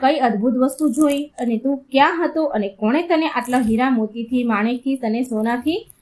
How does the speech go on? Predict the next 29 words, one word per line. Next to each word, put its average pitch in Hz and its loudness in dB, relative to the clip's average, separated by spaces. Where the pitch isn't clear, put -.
શણગાર્યો 247 2
છે? 202 -2
રાત 320 2
દિવસ 285 2
હું 247 0
તને 214 -2
મળવા 262 2
માટે 202 -4
ઉત્સુક 339 -4
રહ્યો 254 2
છું. 196 -8
હે 247 0
પોપટ, 190 -6
હું 277 2
જ્યારે 202 0
તને 196 -6
નથી 196 -4
જોતો 320 0
ત્યારે 196 0
મારો 180 -2
એક 302 -2
ક્ષણ 269 -2
એક 208 -6
યુગ 247 -4
સમાન 233 0
મને 262 2
લાગી 196 0
રહ્યો 196 -2
હતો." 190 -4